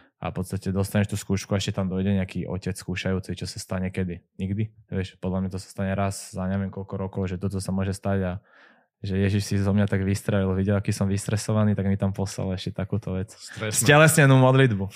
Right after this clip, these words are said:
Speaker 2: <laughs> Ty kokos, no. Mne sa zase takéto stalo, e, pri štátniciach.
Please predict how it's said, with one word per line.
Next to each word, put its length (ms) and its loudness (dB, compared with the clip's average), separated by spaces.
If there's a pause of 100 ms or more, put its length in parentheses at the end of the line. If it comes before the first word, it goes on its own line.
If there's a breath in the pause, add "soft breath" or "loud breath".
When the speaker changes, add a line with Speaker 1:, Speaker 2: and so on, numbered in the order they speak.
(180)
Speaker 2:
<laughs> 260 -14
Ty 140 -8
kokos, 400 -12
no. 220 -6 (380 soft breath)
Mne 160 -2
sa 160 0
zase 120 0
takéto 340 0
stalo, 560 2
e, 120 -8 (260)
pri 200 -4
štátniciach. 640 0